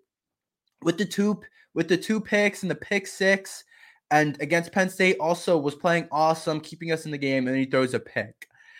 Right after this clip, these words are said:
And what occurred to me when I was thinking about the Penn State game, after the Penn State game,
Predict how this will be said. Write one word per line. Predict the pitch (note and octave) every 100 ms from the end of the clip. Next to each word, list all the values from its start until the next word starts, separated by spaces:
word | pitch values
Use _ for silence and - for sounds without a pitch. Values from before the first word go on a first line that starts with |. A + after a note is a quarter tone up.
| - G#3
And | A#3 A3 - _ _ _ _ _ _ _ _ _ _
what | G#3 C#4
occurred | C#4+ - C#4 D4+
to | D4
me | B3+
when | B3+ A#3+
I | A#3
was | A#3 A3+
thinking | B3 A#3 A3+
about | A3+ G#3+ G#3+
the | -
Penn | G#3+ G#3
State | G#3 G3
game, | F#3+ G3 D#3+
after | E3 F3+ F3
the |
Penn | E3+ F3
State | E3+ F3 D#3+
game, | D#3 D#3+